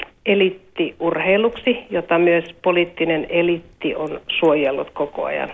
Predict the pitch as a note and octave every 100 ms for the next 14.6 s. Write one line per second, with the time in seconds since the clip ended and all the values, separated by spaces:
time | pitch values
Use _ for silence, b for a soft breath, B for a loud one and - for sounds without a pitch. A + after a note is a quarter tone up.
0 | - F#3 F#3+ G#3 G#3+ - F#3 F#3 F3+ G3+
1 | F#3+ E3+ E3 F3 D#3+ - - _ - F3+
2 | E3 D#3+ F#3+ E3+ E3+ E3 - F3+ F3+ F3
3 | E3+ D#3 D3+ D3+ D#3+ D3+ D#3 D3+ D#3 D#3+
4 | D#3+ D#3 E3 E3 D#3 D#3+ E3 E3 D#3+ E3
5 | - C#3+ - D#3+ D3 - - F3 - D3
6 | G3+ - - B B B - F3 F3 F3+
7 | F3+ F#3+ F3+ F3 E3+ - - F3+ F#3+ F3+
8 | G3 F#3+ - D#3+ D#3+ - E3+ E3+ E3 E3
9 | D#3 D#3 - _ _ _ _ - E3+ D#3+
10 | D#3 - C#3+ E3+ E3 D#3+ D#3+ D#3+ D#3 -
11 | D#3+ E3+ D#3+ D#3+ D3 - F3 E3+ E3 D3+
12 | D#3+ - D3+ D3+ D#3+ D#3+ D#3 D3+ D#3 D3+
13 | E3+ E3+ E3 E3 D#3 G3+ F3+ E3+ D#3+ D#3+
14 | E3 - - - E3 F3+